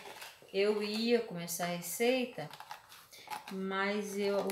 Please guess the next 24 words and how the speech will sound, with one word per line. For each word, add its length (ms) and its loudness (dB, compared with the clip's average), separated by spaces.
tive 240 -4
hipoglicemia 1000 0
e 60 6
ela 200 6
acabou 420 2
aqui 240 -2
embaixo, 720 4
empedrando. 840 0
Ó, 180 4
deixei 320 -4
ela 200 0
parada 720 4
e 80 2
eu 60 6
fiz 200 2
questão 400 2
de 100 -2
mostrar 680 4
pra 120 2
que 140 -4
vocês 300 -2
pudessem, 760 2
é, 460 6
é, 760 0